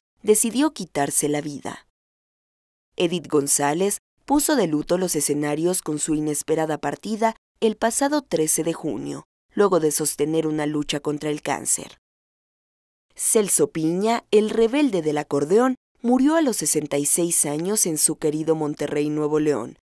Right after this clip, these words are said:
donde tras darse a conocer la noticia, centenares de seguidores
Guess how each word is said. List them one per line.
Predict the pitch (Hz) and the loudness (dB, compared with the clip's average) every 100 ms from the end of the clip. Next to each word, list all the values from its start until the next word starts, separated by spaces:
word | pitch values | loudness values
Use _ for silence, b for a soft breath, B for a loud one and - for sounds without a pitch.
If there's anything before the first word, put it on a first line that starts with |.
| _ | _
donde | - 165 147 | 2 4 4
tras | 151 147 147 | 2 0 2
darse | 165 160 - 143 | 2 2 0 -2
a | |
conocer | - 143 147 160 151 | -2 -2 0 -2 0
la | 143 | -2
noticia, | 147 143 220 196 156 147 - _ | -2 -4 -4 -2 0 -2 -6 _
centenares | - 214 214 226 269 311 240 | 0 2 2 0 0 0 0
de | 170 | -2
seguidores | - 151 143 151 175 208 220 | -2 -4 0 2 2 2 -2